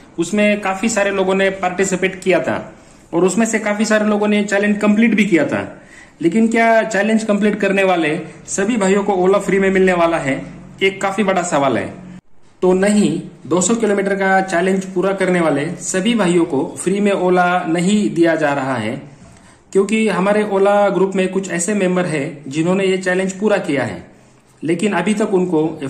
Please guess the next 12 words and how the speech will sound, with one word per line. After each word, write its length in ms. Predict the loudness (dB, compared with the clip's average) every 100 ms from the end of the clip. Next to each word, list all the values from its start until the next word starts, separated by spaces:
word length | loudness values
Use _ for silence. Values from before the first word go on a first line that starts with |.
| -4
free 160 | -2
ओला 280 | 0 2 0
के 260 | 0 0 0
regarding 480 | 0 2 0 -2 0
कोई 160 | 2
mail 420 | 4 4 2 2 -2
या 80 | -2
कोई 200 | 0 0
call 320 | 0 0 0 -2
नहीं 260 | 2 2
आया 200 | 2 0
है। 340 | -2 -8 -16